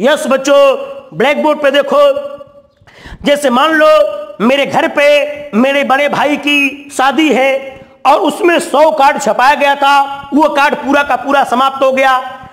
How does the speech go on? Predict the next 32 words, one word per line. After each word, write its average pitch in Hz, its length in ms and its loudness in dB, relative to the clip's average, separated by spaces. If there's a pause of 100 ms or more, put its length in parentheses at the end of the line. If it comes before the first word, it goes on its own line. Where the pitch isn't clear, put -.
(100)
लेकिन 294 280 -2
बाद 339 240 2
में 320 60 2
मुझे 285 240 2
पता 285 260 -2
चला 277 400 0 (360)
कि 269 80 -2
मेरा 277 220 2
प्रिय 320 280 -2
मित्र 285 320 -2 (560)
सूरज 320 240 2
शर्मा 277 360 0
जी 262 180 0
को 277 320 4 (260)
तो 285 120 2
मैंने 269 200 0
आमंत्रित 254 500 0
ही 277 80 0
नहीं 285 200 0
किया। 269 320 2 (480)
तो 302 60 2
अब 339 240 0
उनको 330 280 2
आमंत्रित 277 440 0
करने 285 260 0
के 285 100 -6
लिए 277 560 -2
मैं 262 220 0
कार्ड 254 320 2
न 269 160 0
छपा 247 340 0
करके 277 500 0